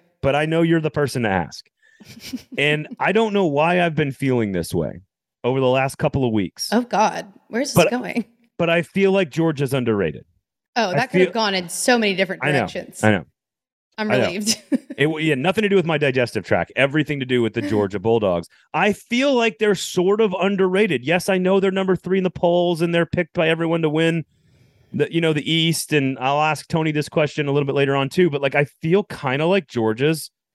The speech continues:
Speaker 1: not getting enough credit right now, and I don't know why I feel this way.
Speaker 2: What are you, are you basing that on their, I mean, you're obviously not basing that on their win-loss ske-, like, their win-loss, so it couldn't be that. I mean, you're talking about, like, media hype and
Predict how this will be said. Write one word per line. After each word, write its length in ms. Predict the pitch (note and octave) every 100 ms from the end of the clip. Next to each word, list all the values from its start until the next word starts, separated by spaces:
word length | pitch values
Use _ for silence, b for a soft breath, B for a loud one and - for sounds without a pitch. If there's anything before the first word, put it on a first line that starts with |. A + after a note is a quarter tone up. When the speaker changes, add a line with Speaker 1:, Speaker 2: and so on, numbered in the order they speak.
| _
Speaker 1:
not 300 | A2 A2+ A#2
getting 240 | D3+ E3
enough 240 | F#3 G3 G3+
credit 320 | - C#4+ D4
right 180 | F3 C#3
now, 240 | B2 C3+
and 80 | D3+
I 60 | D#3+
don't 240 | D3+ D3+
know 80 | D3+
why 220 | C3+ B2+
I 40 |
feel 200 | A#2+ A#2
this 180 | F#2+ E2
way. 140 | D#2+ A1+ _ _ _ B3
Speaker 2:
What 180 | C#4
are 40 | E4+
you, 120 | E4+
are 100 | C4
you 160 | C4 A#3+
basing 360 | D4+ D#4 E4
that 220 | C4+ A3+ G#3
on 440 | G#3 F#3+ F#3 F3+ b b F#3+
their, 680 | F#3 G3+ G3 F3+ E3+ - -
I 100 | A3
mean, 260 | G3+ F#3
you're 200 | G#3 F#3+
obviously 360 | A3 C#4 C#4 C4
not 320 | G#3 F3 _
basing 320 | G3+ G3+ G#3+
that 160 | G3 F#3+
on 140 | F#3+
their 200 | F3+ E3+
win-loss 760 | E3 G3+ G3 F#3 F3+ F#3 - - _ _
ske-, 400 | - - E3+ -
like, 300 | G3 F#3 -
their 100 | F#3+
win-loss, 580 | G#3+ G3+ F#3+ E3 F#3+ -
so 160 | F#3 E3+
it 260 | E3+ -
couldn't 220 | B3+ B3+
be 100 | A#3+
that. 380 | G#3 G3 F3+ -
I 140 | - -
mean, 100 | B3
you're 60 |
talking 180 | B3 B3+
about, 120 | A#3+
like, 100 | G3+
media 540 | F#3 G#3 A#3+ C4 C4 B3+
hype 440 | - C#4+ D#4+ D#4 _ _
and 300 | A#3 A3 G#3